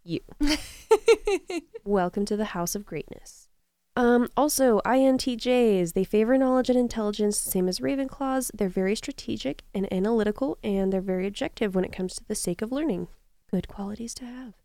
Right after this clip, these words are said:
Speaker 2: Yeah, not bad, not bad.
Speaker 1: I S T P are very witty and intelligent. They've got an inward sense of how things work and crave understanding. They would be perfect for Ravenclaw and would fit into the intellectual desire for knowledge.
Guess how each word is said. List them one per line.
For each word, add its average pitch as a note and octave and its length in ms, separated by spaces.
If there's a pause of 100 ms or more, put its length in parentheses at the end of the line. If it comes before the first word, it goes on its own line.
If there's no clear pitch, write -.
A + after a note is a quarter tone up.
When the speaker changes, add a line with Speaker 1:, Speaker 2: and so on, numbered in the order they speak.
Speaker 2:
Yeah, C#4+ 100
not D#4 240
bad, D4+ 260
not B3+ 220
bad. D4 280 (520)
Speaker 1:
I C#4+ 200
S D#4 180
T C#4 160
P C4 540 (100)
are G#3 260
very B3+ 320
witty B3+ 260
and B3+ 80
intelligent. A#3+ 600
They've A3 160
got A3 160
an G3+ 120
inward A#3+ 420
sense A3+ 260
of G#3 100
how G3+ 140
things G3 380 (100)
work G#3+ 500
and G3 140
crave B3+ 420
understanding. A#3 920
They F#3 80
would F#3 120
be F#3 120
perfect - 440
for F#3+ 140
Ravenclaw F3+ 640
and G3 120
would F3+ 120
fit F#3+ 200
into F#3+ 220
the F3+ 160
intellectual F#3 600
desire E3 360
for - 140
knowledge. D#4 640